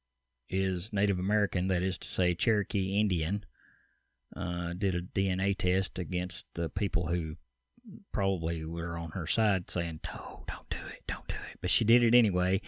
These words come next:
Come to find out, she's like one-tenth of one percent or so. I don't know. It's some inane amount that's, it's, uh, she's not American Indian. Anyway, she was born in Oklahoma City, Oklahoma.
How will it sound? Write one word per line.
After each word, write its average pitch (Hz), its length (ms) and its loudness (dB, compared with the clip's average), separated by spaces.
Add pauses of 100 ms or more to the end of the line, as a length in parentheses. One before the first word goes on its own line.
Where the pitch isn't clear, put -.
(240)
Come 120 200 4
to 101 60 0
find 113 260 2
out, 113 200 4
she's 107 220 -2
like 107 320 0
one-tenth 104 1000 0
of 95 80 0
one 101 240 2
percent 110 460 2
or 104 60 0
so. - 220 0
I 101 120 0
don't 87 120 2
know. 85 240 -2
It's - 140 -2
some 107 340 4
inane 107 500 2
amount 104 440 2
that's, - 280 -4 (640)
it's, - 300 0
uh, 85 420 2 (220)
she's 101 320 0
not 85 240 2
American 76 480 -6
Indian. 76 360 -6 (200)
Anyway, 82 500 -2 (460)
she 185 240 6
was 156 160 10
born 147 400 10
in 127 140 8
Oklahoma 160 500 6
City, 160 340 8
Oklahoma. 135 920 6